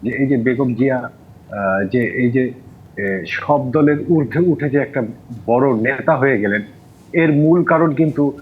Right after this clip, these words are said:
আহ, যদি আমরা খুঁজতে যাই, তাহলে দেখবো যে হলো যে স্বাধীনতার পর থেকে এ পর্যন্ত যতগুলো নেতা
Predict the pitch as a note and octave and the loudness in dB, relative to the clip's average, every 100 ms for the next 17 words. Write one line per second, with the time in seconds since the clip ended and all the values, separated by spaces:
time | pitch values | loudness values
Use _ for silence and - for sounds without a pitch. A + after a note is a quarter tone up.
0 | - - - G#2+ G#2+ G#2 B2 C3+ B2 B2+ | -16 -14 -6 -2 0 0 2 2 2 -2
1 | - D3 D3+ B2+ A2+ A#2 A#2+ A#2 B2 - | -4 -4 0 0 0 0 -4 0 -2 0
2 | A#2+ A2 G#2+ A2+ G#2+ - - - - - | -4 -4 -4 -6 -6 -10 -20 -20 -20 -20
3 | - - - - - - - A#2 G#2 - | -20 -20 -20 -20 -20 -20 -10 -8 -6 -2
4 | B2+ D#3 D3+ - A#2+ B2 B2 B2 G2+ E2 | 0 0 2 0 0 -2 -2 -4 -4 -4
5 | - - - C3 C3+ B2+ C3+ A#2 A#2 C#3 | -8 -18 -4 -2 -2 -2 0 0 0 0
6 | C3+ C#3 A#2+ A#2+ B2 F#2+ | 0 0 0 0 0 -2